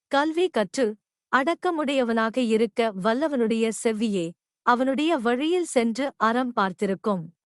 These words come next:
சாலமன் பாப்பையா உரை. கல்வி கற்று மனத்துள் கோபம் பிறக்காமல் காத்து,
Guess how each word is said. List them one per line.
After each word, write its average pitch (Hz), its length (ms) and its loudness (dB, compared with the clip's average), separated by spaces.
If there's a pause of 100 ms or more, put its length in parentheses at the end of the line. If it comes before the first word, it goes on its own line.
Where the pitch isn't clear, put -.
(720)
சாலமன் 359 640 0
பாப்பையா 269 600 2
உரை. 196 260 0 (480)
கல்வி 330 380 2
கற்று 269 360 -2 (180)
மனத்துள் 254 520 0
கோபம் 247 420 2
பிறக்காமல் 233 640 0
காத்து, 190 400 -2